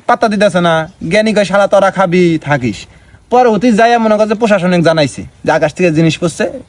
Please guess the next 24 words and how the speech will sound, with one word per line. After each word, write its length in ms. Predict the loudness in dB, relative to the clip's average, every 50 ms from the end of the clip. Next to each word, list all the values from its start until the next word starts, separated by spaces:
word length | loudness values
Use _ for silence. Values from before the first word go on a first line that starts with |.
| -12
গ্রহ 340 | -6 -2 0 0 2 2 2
নক্ষত্রের 560 | 0 0 0 0 0 -2 -2 -6 -6 -4 -6
কোনো 220 | -4 -2 0 0 0
একটা 180 | 0 0 0
জিনিস 260 | 0 0 -2 -2 -2 -2
মনে 140 | -2 -2
হয় 100 | -2 -2 -4 -10 -20 -12 _ -6
ধাতব 260 | -4 -2 -2 -2 -2
জিনিস 220 | 0 0 -2 -2 -2
পড়ছে, 280 | -4 -4 -4 -4 -6
এটা 160 | -4 -4 -4
তো 80 | -4 -2
সরকারি 420 | -2 0 0 0 2 2 2 0
মাল, 160 | 0 0 -2 -6 -10 _ _ _ -20 -20 _ _ _ _ _ _ _ _ _ -6
আকাশ 320 | -4 0 0 0 -2 -2
থেকে 180 | -2 0 0 2
যেহেতু 200 | 2 0 0 0
পড়ছে, 320 | -2 -2 -4 -4 -10 -14 -14 -16 -20 -20 -20 _ _ _ _ _ -8
সাধারণ 280 | -4 -2 0 2 2 2
জনগণ 280 | 2 2 2 2 2
এটার 200 | 2 2 2 2
ভাগ 140 | 0 0 -2 0
পাবো 180 | 0 0 0 -2
না। 140 | -4 -6